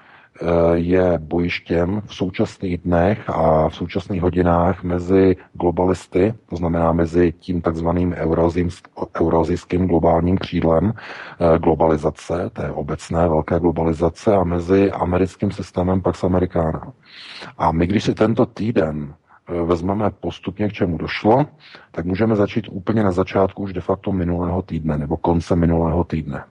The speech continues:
Společnost C E F C se dostala do obrovských problémů. Co se stalo? Eh, jeden z poradců, eh, který je členem C E F C, z nejbližších poradců Miloše Zemana,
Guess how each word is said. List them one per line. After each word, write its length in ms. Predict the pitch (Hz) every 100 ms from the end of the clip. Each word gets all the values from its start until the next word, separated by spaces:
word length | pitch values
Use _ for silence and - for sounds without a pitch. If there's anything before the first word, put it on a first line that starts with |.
| _ _ _ _ _ _ _ _ _ - - - -
Společnost 520 | - - 101 104 92
C 100 | -
E 200 | 98 87
F 100 | 82
C 320 | - - 123 127
se 140 | -
dostala 340 | - - 98
do 120 | 92 85
obrovských 680 | 85 71 - 85 92 - 95
problémů. 540 | - 76 80 71 73 - _ _ _
Co 160 | - 95
se 140 | 110
stalo? 380 | - - 80 69 - _ _ - - - - -
Eh, 540 | 82 82 80 76 76 82
jeden 240 | 82 76
z 60 | -
poradců, 640 | - - - - 117 117
eh, 840 | 123 127 101 87 85 82 82 80 80
který 420 | - 85 85 82
je 160 | 85
členem 420 | 87 - 85 80 82
C 200 | - 82
E 200 | 85 80
F 80 |
C, 380 | - - 92 101
z 100 | 87
nejbližších 500 | 87 98 104 101 90
poradců 400 | - 85 90 87
Miloše 360 | 82 85 - 82
Zemana, 640 | 80 90 90 92 90 90